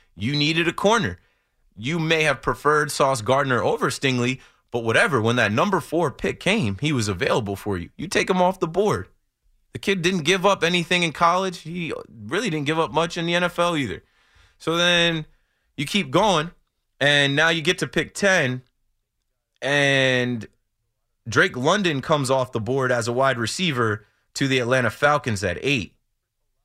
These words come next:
So you have your pick of the top three receivers between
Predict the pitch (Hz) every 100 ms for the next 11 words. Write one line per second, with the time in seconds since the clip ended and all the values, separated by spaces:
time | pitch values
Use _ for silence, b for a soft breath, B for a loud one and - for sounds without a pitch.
0 | _ _ _ _ _ - - 107 104 104
1 | 113 208 185 143 127 127 - 247 214 123
2 | - _ _ _ _ - 127 131 123 120
3 | 117 110 104 _ 131 - 147 131 - 151
4 | 127 117 - 202 120 107 101 101 113 -
5 | 127 123 120 110